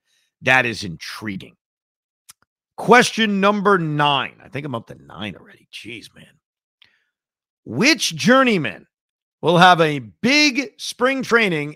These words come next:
and make us think? And I say that because it happened last year. Last year, the Mets had a journeyman player who had a big spring training, and we thought,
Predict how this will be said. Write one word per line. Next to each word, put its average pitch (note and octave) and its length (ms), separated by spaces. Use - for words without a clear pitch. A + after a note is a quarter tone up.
and D3 260
make B2+ 240
us A#2+ 340
think? - 540
And D3+ 100
I D#3+ 80
say F4 380
that E3+ 340
because E3 240
it E3 80
happened E3+ 380
last C#3 420
year. - 160
Last A3 580
year, G3+ 400
the C3 140
Mets C3+ 260
had D3+ 180
a B2 140
journeyman D#3 640
player B2+ 580
who C#3+ 140
had C3 120
a G#2+ 140
big B2 380
spring G3+ 320
training, G2 500
and G#3+ 160
we C#4 80
thought, G3 480